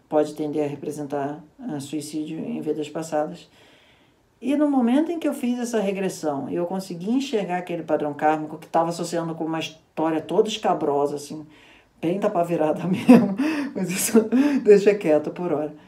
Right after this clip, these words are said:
Eu comecei a entender por que que padrões de comportamentos que faziam eu ficar num estado miserável, eu consegui começar a enxergar eles, ok?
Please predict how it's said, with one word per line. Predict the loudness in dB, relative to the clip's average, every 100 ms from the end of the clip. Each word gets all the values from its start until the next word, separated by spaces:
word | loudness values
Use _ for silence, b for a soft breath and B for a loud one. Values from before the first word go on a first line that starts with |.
| B B B B
Eu | -2
comecei | 2 2 2 0 0 2
a |
entender | 0 0 -2 -2 -2
por | -4
que | -8 -8
que |
padrões | -2 0 2 2 0
de |
comportamentos | -2 -4 -4 -4 -2 -2 -4 -6
que | -10
faziam | -6 -4 -2 2 2
eu |
ficar | 2 -2 -2 -2
num | -4
estado | -4 -2 -2
miserável, | -6 -4 -2 -2 -4 -8 -18 b b b b b _
eu | -8
consegui | 0 0 0 -6 -6 -2 -2 0
começar | 0 -2 -2 -4
a | -6
enxergar | -6 -8 0 0 0 0 2 0
eles, | -2 -8 -18 -20 -20 _ _ _ _ _ _ _ _ -16
ok? | -8 -8 -8